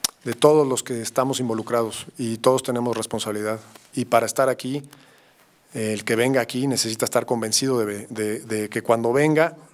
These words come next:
esté convencido de que juega para una selección nacional. Y no me refiero nada más a los jugadores, al cuerpo técnico y por supuesto a nosotros, ¿no? Esa es una, eh, muy importante,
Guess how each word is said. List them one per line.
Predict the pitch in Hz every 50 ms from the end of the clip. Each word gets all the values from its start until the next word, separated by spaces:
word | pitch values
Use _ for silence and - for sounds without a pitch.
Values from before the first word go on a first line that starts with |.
| _
esté | - 113 - - 151 139
convencido | - 151 135 120 113 110 - 143 143 135 123 98 - - _ _ _ _ - - -
de | 120 117
que | - 120
juega | 110 - 135 127 127 135 135
para | 123 113
una | 117 120 117
selección | - 113 110 - - 113 110
nacional. | 107 - 123 113 104 107 - _ _ _ _ - _ _ _ _
Y | - 131
no | 135 143
me | 151 147
refiero | 135 123 - 139 135 135
nada | 135 131 127 117
más | 113 113 123 123
a | 131
los | 120 -
jugadores, | - 113 104 98 104 107 - - - - - _ - - - _ _ _ _ _
al | 113 110
cuerpo | - 123 120 - 123 117
técnico | - 120 131 139 135 139
y |
por | 127 113 107
supuesto | - - - 120 107 - -
a | 117
nosotros, | 101 - - 107 - - 117 107
¿no? | 107 123 147 - _ _ _ _ _ _ _ _ _ _ _ _ _ _ -
Esa | 120 - 135
es | 127 -
una, | 143 131 127 123 123 - - - - - _ _ _ - - - _ _ _ _ _ _ _
eh, | - 127 117 113 117 113 113 113 110 110 104 107 - - - _ _ _
muy | 139 139 147
importante, | 143 139 - 120 - - 117 113 110 - - -